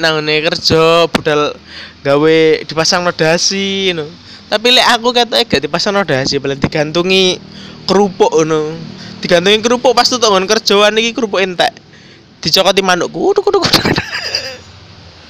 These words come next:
Ya wis, sakmono ae episode kali iki.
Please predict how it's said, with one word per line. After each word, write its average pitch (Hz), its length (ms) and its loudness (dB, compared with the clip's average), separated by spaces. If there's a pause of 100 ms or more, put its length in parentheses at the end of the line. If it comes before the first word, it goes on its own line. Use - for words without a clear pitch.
(1300)
Ya 139 160 0
wis, 165 160 0
sakmono 156 320 0
ae 214 560 -2
episode 170 320 -4
kali 170 320 2
iki. 240 480 -2